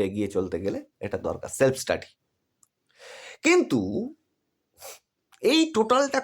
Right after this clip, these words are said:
করতে গিয়ে আমি এটাও বলেছি যে যদি সামনে পরীক্ষা এসে গেছে বা বেশ কিছুদিন ধরে তুমি পরীক্ষার প্রস্তুতি নিচ্ছ, ধরো এই মাধ্যমিক,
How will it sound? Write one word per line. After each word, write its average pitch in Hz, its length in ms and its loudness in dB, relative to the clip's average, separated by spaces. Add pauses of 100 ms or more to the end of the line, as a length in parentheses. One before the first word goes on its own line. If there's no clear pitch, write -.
করতে 170 320 0
গিয়ে 180 180 -2
আমি 180 180 -2
এটাও 180 200 6 (100)
বলেছি 107 400 0 (1000)
যে 113 260 -4 (1200)
যদি 262 160 -6 (120)
সামনে 180 260 0 (120)
পরীক্ষা 139 340 2 (100)
এসে 107 220 -2
গেছে - 260 -10 (720)
বা 190 200 4 (840)
বেশ 151 200 0
কিছুদিন 156 340 -4 (220)
ধরে 143 180 2
তুমি 151 120 -2 (100)
পরীক্ষার 127 400 0
প্রস্তুতি 117 460 -2
নিচ্ছ, 98 240 -8 (680)
ধরো 180 180 2
এই 151 120 -2
মাধ্যমিক, 117 460 0